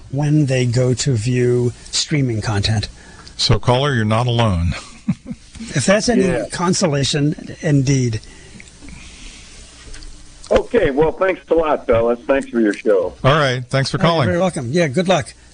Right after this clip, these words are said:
Speaker 3: Okay.
Speaker 1: Yeah, I,
Speaker 2: Bye-bye.
Speaker 1: this is one of those cases where I would just reinstall the browser, or honestly switch to a browser like Brave, um, which is built, which is a very strong privacy mound-,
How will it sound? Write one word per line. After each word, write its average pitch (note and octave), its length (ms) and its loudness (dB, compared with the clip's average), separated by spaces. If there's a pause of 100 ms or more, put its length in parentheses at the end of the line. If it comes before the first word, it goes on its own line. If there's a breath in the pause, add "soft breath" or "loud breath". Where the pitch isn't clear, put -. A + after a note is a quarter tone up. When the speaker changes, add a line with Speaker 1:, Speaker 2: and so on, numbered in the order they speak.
(680 soft breath)
Speaker 3:
Okay. G3 220 2
Speaker 1:
Yeah, D#3 120 0
I, C#3+ 280 2
Speaker 2:
Bye-bye. - 120 0
Speaker 1:
this F#3+ 180 2
is D3 120 -2
one D#3+ 120 0
of D3+ 40 0
those C#3 160 0
cases C3 380 0
where B2 180 2
I B2+ 60 4
would A#2+ 140 0
just A#2 240 0 (180)
reinstall B2+ 880 0
the C#3+ 120 -2
browser, C3 460 2
or F#3 320 2
honestly E3 680 0 (200)
switch - 540 -2
to D3 280 0
a C#3+ 40 4
browser B2+ 380 2
like D#3 200 2
Brave, F3+ 420 2 (420 loud breath)
um, C#3 340 0
which C#3 180 0
is C#3 280 2
built, D3+ 420 2 (180)
which C#3+ 200 0
is B2+ 100 0
a C3+ 100 2
very B2 640 2 (420)
strong D3 600 0
privacy D3 640 2
mound-, C3+ 380 0